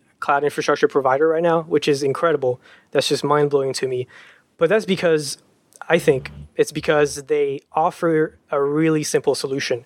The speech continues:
You can literally just deploy a droplet in fifty-five seconds. And if you're a developer, that's extremely attractive. Whereas with Amazon Web Services, you can do a lot more. You have a lot more flexibility,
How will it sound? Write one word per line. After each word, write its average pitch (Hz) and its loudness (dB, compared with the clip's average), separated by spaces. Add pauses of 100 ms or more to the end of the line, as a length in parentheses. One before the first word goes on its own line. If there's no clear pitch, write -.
(460)
You 165 2
can 151 4
literally 170 2
just 143 0
deploy 156 0
a 156 0
droplet 147 0
in 139 -6
fifty-five 151 0
seconds. 143 -2 (480)
And 170 2
if 196 -2
you're 190 4
a 156 0
developer, 160 0
that's 151 0
extremely 156 -2
attractive. 139 -2 (580)
Whereas 165 0
with 160 2
Amazon 165 2
Web 143 2
Services, 160 0 (320)
you 180 -4
can 196 0
do 170 0
a - 2
lot 156 0
more. 185 0
You 160 0
have 156 0
a 151 0
lot 175 0
more 170 0
flexibility, 175 -2